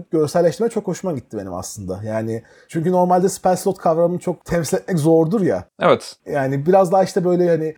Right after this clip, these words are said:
Speaker 1: benim ruhsal enerjimi gösteren böyle bir cihaz var ve buradaki şeylerde benim büyü yaptıkça işte
Speaker 2: <laughs>
Speaker 1: çemberler değişiyor falan diye şey yapmak bence tatlı olmuştu orada.
Speaker 2: Ya zaten şey işte başka insanlar işte filmi izleyince şey yorum oluyor mu?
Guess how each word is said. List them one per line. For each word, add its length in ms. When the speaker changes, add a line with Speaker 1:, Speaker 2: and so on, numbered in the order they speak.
Speaker 1:
benim 260
ruhsal 320
enerjimi 340
gösteren 420
böyle 200
bir 40
cihaz 360
var 160
ve 120
buradaki 440
şeylerde 440
benim 280
büyü 200
yaptıkça 520
işte 360
Speaker 2:
<laughs> 180
Speaker 1:
çemberler 540
değişiyor 320
falan 260
diye 100
şey 140
yapmak 280
bence 220
tatlı 300
olmuştu 340
orada. 260
Speaker 2:
Ya 60
zaten 320
şey 140
işte 260
başka 260
insanlar 300
işte 160
filmi 240
izleyince 320
şey 160
yorum 240
oluyor 300
mu? 100